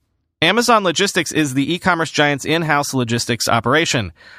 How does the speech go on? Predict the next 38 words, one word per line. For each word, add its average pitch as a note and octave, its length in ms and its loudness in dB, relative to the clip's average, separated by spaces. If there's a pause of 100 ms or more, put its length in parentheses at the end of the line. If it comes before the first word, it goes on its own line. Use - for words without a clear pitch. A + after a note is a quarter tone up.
Morgan A#2+ 260 -2
Stanley C#3 300 0
said C#3 240 0
Amazon C#3+ 400 0
Logistics, D3 580 0
quote, D#3 320 2
"more F#3 160 4
than F#3+ 180 -2
doubled F3 300 2
its E3+ 180 0
share F3+ 540 4 (200)
of A#2 160 2
U B2 120 2
S A#2+ 120 0
package C3 320 0
volumes B2 340 0
from A#2+ 380 0
about G#2+ 260 0
twenty D3+ 220 0
percent C#3 320 0
a - 20 0
year C#3+ 180 2
ago B2 300 0 (460)
and B2 160 0
is C3 120 -4
now C#3 280 2
shipping F3 420 0
at D3+ 140 2
a - 20 0
rate C#3 220 0
of C3 100 -4
two C3+ 160 -2
and C3 80 0
a B2 40 0
half B2 220 0
billion A2+ 300 -2
per A#2 140 -2
year." A#2+ 480 0